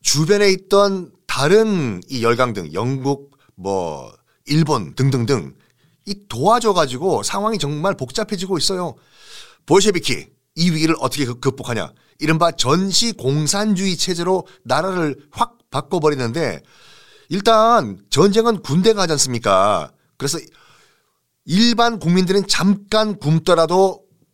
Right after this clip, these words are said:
이 식량, 이것을 다 군대에게 보내자. 일단 이기고 보자라고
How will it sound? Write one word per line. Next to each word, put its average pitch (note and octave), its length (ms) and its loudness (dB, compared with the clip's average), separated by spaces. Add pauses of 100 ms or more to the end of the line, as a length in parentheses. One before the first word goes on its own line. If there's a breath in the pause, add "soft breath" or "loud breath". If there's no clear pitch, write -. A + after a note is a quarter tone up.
(120)
이 B2+ 160 -6
식량, D3+ 460 0 (140)
이것을 F#3+ 300 0
다 F#3 100 0
군대에게 G#3+ 640 2
보내자. B2 500 -2 (180)
일단 G#3+ 360 0 (160)
이기고 A3 400 -2
보자라고 - 1800 0